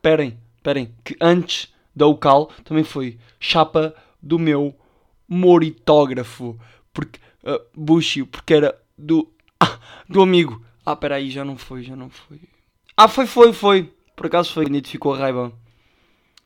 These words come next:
Eu pensava que ele aqui já não tinha feito publicidade, mas ele identificou a Ray-Ban, ele identificou. <laughs> Tiago Teutónio é tão lindíssimo. <laughs>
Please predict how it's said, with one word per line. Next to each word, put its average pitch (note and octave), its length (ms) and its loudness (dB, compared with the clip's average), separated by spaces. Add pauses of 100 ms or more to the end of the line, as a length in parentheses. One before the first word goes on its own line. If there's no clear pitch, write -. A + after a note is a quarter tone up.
(180)
Eu C#3+ 100 -2
pensava D#3+ 280 0
que D#3+ 100 -8
ele D#3+ 120 -4
aqui D#3 120 -10
já D#3 140 -6
não D#3 100 -6
tinha D#3 160 -6
feito D#3 220 -8
publicidade, C#3+ 480 -2
mas D#3 100 -2
ele D3 100 -2
identificou D3 340 -4
a C#3 40 -2
Ray-Ban, B2+ 280 -4
ele A#2+ 200 -12
identificou. A#2 460 -18 (920)
<laughs> - 1500 -2
Tiago G#3 160 -2
Teutónio F#3+ 340 2
é E3+ 40 4
tão F#3+ 200 0
lindíssimo. F3 480 0
<laughs> - 60 -12